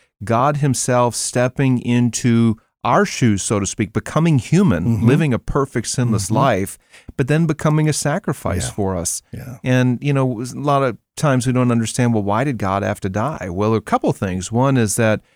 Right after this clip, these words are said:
Speaker 1: it shows us how serious sin is. Part of
Speaker 2: Mm-hmm.
Speaker 1: the Old Testament, uh, economy was that there was always a sacrifice for
Speaker 2: There's
Speaker 1: sin.
Speaker 2: no forgiveness of sin without the shedding of blood.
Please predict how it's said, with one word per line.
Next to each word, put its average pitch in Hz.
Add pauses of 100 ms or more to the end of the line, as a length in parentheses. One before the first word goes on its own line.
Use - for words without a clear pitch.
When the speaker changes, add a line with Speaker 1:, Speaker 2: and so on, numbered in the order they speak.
(220)
Speaker 1:
it 117
shows 131
us 110
how 123
serious 117
sin 113
is. 117
Part 104
of 139
Speaker 2:
Mm-hmm. 135
Speaker 1:
the 127
Old 120
Testament, 113 (420)
uh, 95
economy 123
was 104
that 107
there 110
was 104
always 120
a 71
sacrifice 101
for -
Speaker 2:
There's 107
Speaker 1:
sin. 117
Speaker 2:
no 131
forgiveness 123
of 127
sin 120
without 107
the 104
shedding 101
of 95
blood. 104